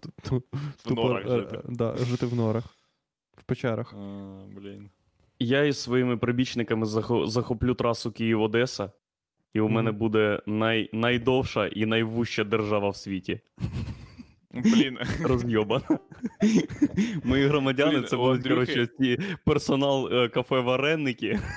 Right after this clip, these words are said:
Speaker 3: <laughs> і батьківська хата, і жінки, які продають, <laughs> коротше, ягоди на трасі.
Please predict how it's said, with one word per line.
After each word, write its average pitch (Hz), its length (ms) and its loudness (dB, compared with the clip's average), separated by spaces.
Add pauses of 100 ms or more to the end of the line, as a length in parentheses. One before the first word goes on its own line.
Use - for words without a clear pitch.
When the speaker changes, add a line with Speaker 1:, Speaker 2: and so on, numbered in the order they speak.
(380)
Speaker 3:
<laughs> 214 260 4
і 170 100 0
батьківська 147 680 -2
хата, 143 480 -2 (1040)
і 147 80 0
жінки, 143 380 0
які 147 240 2
продають, 143 640 -2 (200)
<laughs> - 140 -2
коротше, 156 380 -2
ягоди 120 500 2
на 127 120 -2
трасі. - 540 -8